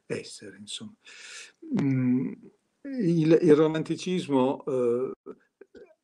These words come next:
è una riserva di senso per la Germania, tant'è vero che appunto negli anni venti, attraverso autori legati al George Kreis, è,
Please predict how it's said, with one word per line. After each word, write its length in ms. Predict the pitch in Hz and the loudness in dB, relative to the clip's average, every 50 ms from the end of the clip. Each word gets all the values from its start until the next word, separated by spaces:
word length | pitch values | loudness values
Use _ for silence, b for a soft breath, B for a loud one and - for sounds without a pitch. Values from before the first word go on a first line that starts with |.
| _ _ _ _ _ _ _ | _ _ _ _ _ _ _
è 340 | - 175 170 156 135 117 120 - | 4 6 8 8 8 6 2 -2
una 320 | - - - - 147 143 127 | -10 -18 -16 -14 -12 -12 -12
riserva 640 | 117 127 123 - - - 170 151 143 131 123 123 117 | -12 -12 -14 -14 -8 -4 -2 -2 -2 -2 -4 -8 -10
di 140 | 113 120 | -10 -12
senso 600 | 117 - - 143 120 113 101 104 - - - 113 | -16 -8 -6 -4 -4 -4 -8 -14 -18 -18 -20 -20
per 220 | 101 - 139 123 110 | -12 -8 -6 -6 -6
la 100 | 107 101 | -8 -10
Germania, 720 | 104 123 139 131 135 127 113 107 107 110 123 139 170 185 185 B B B B B | -8 -6 -6 -6 -6 -8 -12 -12 -12 -12 -12 -10 -10 -12 -12 B B B B B
tant'è 400 | - 151 131 127 123 123 175 160 | 2 2 4 4 4 2 2 4
vero 260 | 135 127 117 110 104 | 4 2 2 0 -4
che 180 | - - 131 110 | -4 -2 -2 -2
appunto 460 | 110 - - - 139 127 123 - 107 | -2 -4 -6 -8 -8 -8 -8 -10 -12
negli 240 | 104 110 117 120 135 | -12 -12 -10 -8 -8
anni 240 | 135 120 120 123 | -6 -6 -6 -2
venti, 580 | 123 143 135 117 117 117 120 117 - 165 180 185 180 B B B B | 2 2 2 2 0 -4 -12 -10 -6 -6 -6 -6 -8 B B B B
attraverso 680 | - 120 117 - - 120 117 131 139 143 139 - - | -12 -12 -10 -8 -8 -2 2 2 2 2 2 -2 -6
autori 560 | 113 110 123 - - - 139 135 123 120 110 104 | -8 -8 -8 -6 0 4 4 4 4 4 0 -6
legati 400 | 107 107 117 127 123 123 - 113 | -6 -8 -8 -8 -8 -10 -12 -18
al 80 | 107 | -16
George 420 | 104 113 120 131 139 139 139 - 165 | -10 -6 -4 -4 -4 -4 -4 -8 -8
Kreis, 420 | - - 127 110 117 123 127 - | -8 -8 -8 -6 -6 -8 -6 -6
è, 320 | 135 131 131 120 113 120 | -6 -6 -6 -6 -8 -10